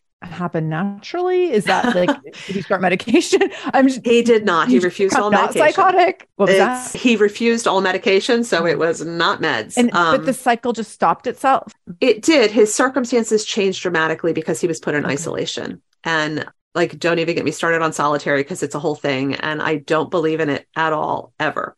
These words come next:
Speaker 2: That
Speaker 1: Mm.
Speaker 2: being said, the specifics in his case of the exact situation in which he was put into an isolation cell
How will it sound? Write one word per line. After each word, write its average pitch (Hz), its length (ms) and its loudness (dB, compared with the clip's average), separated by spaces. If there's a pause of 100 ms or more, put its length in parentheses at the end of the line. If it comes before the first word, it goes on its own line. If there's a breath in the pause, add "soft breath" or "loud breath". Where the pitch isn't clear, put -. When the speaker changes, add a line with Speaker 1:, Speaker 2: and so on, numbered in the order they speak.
(120)
Speaker 2:
That 165 320 0
Speaker 1:
Mm. 160 40 -8
Speaker 2:
being 175 240 0
said, 175 580 -2 (220)
the 180 100 -4
specifics - 800 -2
in 190 100 0
his 196 240 0
case 170 320 -2
of 151 140 -6
the 156 80 -4 (100)
exact 156 480 -4
situation 160 720 -2
in 165 200 -4
which 156 240 -4
he 165 120 -4
was 151 160 -10
put - 280 -4
into 156 600 -4
an 151 80 -4
isolation 147 560 -4
cell 139 440 -6